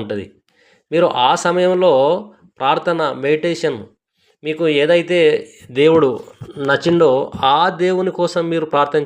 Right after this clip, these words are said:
చేసినప్పుడు ఆ దైవశక్తి అనేది మీకు ఎక్కువ రావడానికి అవకాశం ఉంది. మీరు మార్నింగ్ టైము ఒక శివుని గుడికి వెళ్ళి అక్కడ ఒక పది నిమిషాలు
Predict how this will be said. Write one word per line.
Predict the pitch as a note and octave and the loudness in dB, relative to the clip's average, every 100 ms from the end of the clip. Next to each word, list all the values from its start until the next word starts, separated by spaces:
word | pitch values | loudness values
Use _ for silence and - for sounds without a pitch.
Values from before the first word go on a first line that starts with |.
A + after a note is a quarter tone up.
| D3+ | -2
చేసినప్పుడు | C#3 C#3+ C#3 D3+ B2 C#3 | -4 -4 -2 -4 0 0
ఆ | D#3+ D3 | 0 0
దైవశక్తి | D3+ D#3+ - D3+ D#3 | 0 0 -6 -4 0
అనేది | D3 D3 D3+ C3 D3+ - _ _ | 0 -2 -4 -6 -8 -14 _ _
మీకు | C#3 C#3+ B2 | -6 -2 -2
ఎక్కువ | B2 E3+ E3+ | -2 0 2
రావడానికి | D3 C#3+ C#3 C#3 C3+ | 2 2 0 -2 -2
అవకాశం | A#2 A#2 A2+ A2 A2 | -2 -2 -6 -8 -10
ఉంది. | G#2+ G#2 - _ _ _ _ _ _ _ _ _ _ | -10 -12 -16 _ _ _ _ _ _ _ _ _ _
మీరు | D3 D#3+ D#3 C3+ | 4 6 6 4
మార్నింగ్ | C#3+ D#3 F3 E3+ E3 | 2 2 -2 0 0
టైము | D#3+ F3+ D3+ C#3 C#3+ - - | 2 2 2 2 -2 -6 -4
ఒక | C#3+ - | -4 0
శివుని | D3 F3 E3 | 0 2 2
గుడికి | E3 E3 | 0 0
వెళ్ళి | E3 E3 D#3 C3 C3+ - _ _ D3 | 0 2 2 0 -2 -8 _ _ -6
అక్కడ | C3+ F3 E3 | -2 0 2
ఒక | D#3 - | 0 0
పది | C#3+ D3+ | 2 2
నిమిషాలు | D3+ D#3 E3+ E3 | 0 0 0 2